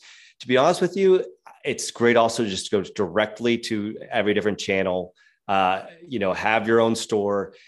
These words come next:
Go to Facebook and post on Facebook itself, the ad network, because what, what does happen for the ads, and then I'll, I'll answer it a different way in a second. For ads is a lot of times they'll make a change, and it takes a second for some of these third-party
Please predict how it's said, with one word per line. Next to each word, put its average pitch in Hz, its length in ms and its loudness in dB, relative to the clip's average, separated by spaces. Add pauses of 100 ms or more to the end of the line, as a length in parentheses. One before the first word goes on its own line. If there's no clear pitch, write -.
(400)
Go 113 160 4
to 131 80 4
Facebook 120 420 2
and 107 100 -2
post 110 300 2
on 113 140 2
Facebook 107 380 0
itself, 101 520 -2
the 107 100 -4
ad 98 240 -4
network, 98 320 -6
because 107 300 -4
what, 139 220 -6
what 135 160 -6
does 156 180 2
happen 110 560 -2 (460)
for - 100 -4
the 135 140 2
ads, 113 280 2
and 104 80 -2
then 107 80 2
I'll, 101 300 -2
I'll 113 220 -4
answer 107 260 -2
it 101 60 2
a - 20 -6
different 101 220 -6
way 95 100 0
in 92 60 -2
a 92 40 -6
second. 98 280 -6 (400)
For - 120 -4
ads 151 360 2
is 131 180 -8
a 123 60 -6
lot 139 60 2
of 143 60 0
times 139 220 0
they'll 120 80 2
make 110 200 0
a 101 40 2
change, 107 460 -2
and 113 100 -8
it 117 100 -12
takes - 280 -8
a 110 40 0
second 107 460 0
for 101 220 -10
some 107 240 -6
of 92 40 -6
these 101 260 -6
third-party 104 760 -4